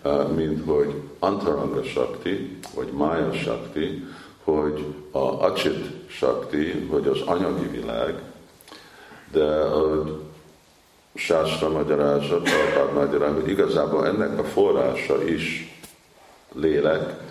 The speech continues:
csak a lelki másképp működik. Mert akkor teljes Krishna,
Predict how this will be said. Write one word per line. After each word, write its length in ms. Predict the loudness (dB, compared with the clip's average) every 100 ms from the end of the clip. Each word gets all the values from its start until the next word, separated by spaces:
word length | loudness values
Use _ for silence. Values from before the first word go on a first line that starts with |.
| -16 -20 -12
csak 260 | -8 -4 2
a 60 |
lelki 500 | 4 4 2 0 0
másképp 640 | 2 2 0 0 0 -2 -2
működik. 640 | -4 -2 -4 -4 -10 -14 -18 -20 -20 -20 -20 _ -4
Mert 160 | 0 0
akkor 640 | 0 2 2 2 -2 -8 -12 -18 -20 -20 -14
teljes 760 | 0 4 6 4 4 0 -2 -4
Krishna, 680 | -2 -2 0 -2 0 -2